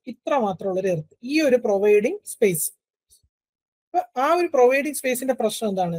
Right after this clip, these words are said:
ground ഇങ്ങ് താഴോട്ട് കിടക്കുക, പക്ഷെ നമ്മൾ provide ചെയ്ത earthing ഇത്ര മാത്രമേ പറ്റൂ. അപ്പൊ കറന്റിന് ഇത്ര മാത്രം, അല്ലെങ്കിൽ ഈ എർത്തിന് ഇത്ര മാത്രം സൈഡത്ത് അതിന്റെ ഇലക്ട്രോൺസിനെ ശേഖരിച്ച് വെക്കാൻ പറ്റും.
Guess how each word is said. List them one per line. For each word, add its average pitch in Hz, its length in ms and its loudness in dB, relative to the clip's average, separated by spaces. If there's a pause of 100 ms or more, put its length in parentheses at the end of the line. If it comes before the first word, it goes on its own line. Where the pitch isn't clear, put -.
(140)
ground 196 460 2
ഇങ്ങ് 320 260 0
താഴോട്ട് 254 420 6
കിടക്കുക, 185 380 -4
പക്ഷെ - 460 -12
നമ്മൾ 247 320 -2
provide 254 400 -2
ചെയ്ത 269 160 -2
earthing 254 460 -4
ഇത്ര 294 180 -4
മാത്രമേ 226 420 -2
പറ്റൂ. 151 160 -12 (580)
അപ്പൊ 339 160 0 (380)
കറന്റിന് 311 500 2
ഇത്ര 330 200 -6
മാത്രം, 247 280 0
അല്ലെങ്കിൽ 233 260 -2
ഈ 254 140 2
എർത്തിന് 254 340 -4
ഇത്ര 285 200 -2
മാത്രം 254 340 -2
സൈഡത്ത് 208 420 -4
അതിന്റെ 220 180 2
ഇലക്ട്രോൺസിനെ 220 640 0
ശേഖരിച്ച് 220 460 2
വെക്കാൻ 165 260 -4
പറ്റും. - 180 -16